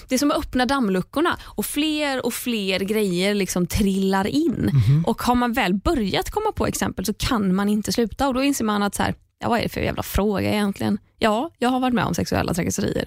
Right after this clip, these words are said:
Speaker 2: Mm.
Speaker 1: eh, typ hela mitt liv sen jag kom in i puberteten.
Speaker 2: Mm.
Speaker 1: Eller halva mitt liv blir det ju.
Speaker 2: Det är väl just det som har varit så otroligt intressant med, med rörelsen i sig. Och rörelsen, som jag förstod det, uppstod, eh,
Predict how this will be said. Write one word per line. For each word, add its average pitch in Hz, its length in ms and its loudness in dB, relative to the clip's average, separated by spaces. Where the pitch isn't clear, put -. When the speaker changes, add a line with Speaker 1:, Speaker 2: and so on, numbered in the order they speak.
Speaker 2:
Mm. 139 240 6
Speaker 1:
eh, 131 80 -2
typ 302 260 2
hela 202 220 0
mitt 175 160 0
liv 214 180 2
sen - 140 -2
jag 185 80 0
kom 185 100 0
in 165 80 2
i 160 40 -4
puberteten. 185 460 0
Speaker 2:
Mm. 135 260 6
Speaker 1:
Eller 233 160 2
halva 233 220 0
mitt 233 140 0
liv 196 160 -2
blir 190 100 0
det - 60 0
ju. - 60 -4
Speaker 2:
Det 156 80 4
är 156 40 6
väl 165 120 6
just 165 200 2
det 143 120 4
som 151 120 2
har 147 80 6
varit 135 260 4
så 139 120 2
otroligt 127 400 4
intressant 143 500 2
med, 120 380 4
med 127 200 6
rörelsen 156 520 2
i 165 40 4
sig. 170 340 2
Och 147 60 2
rörelsen, 170 800 2
som 180 160 2
jag 175 120 4
förstod 180 260 0
det, 151 120 2
uppstod, 139 480 2
eh, 123 300 2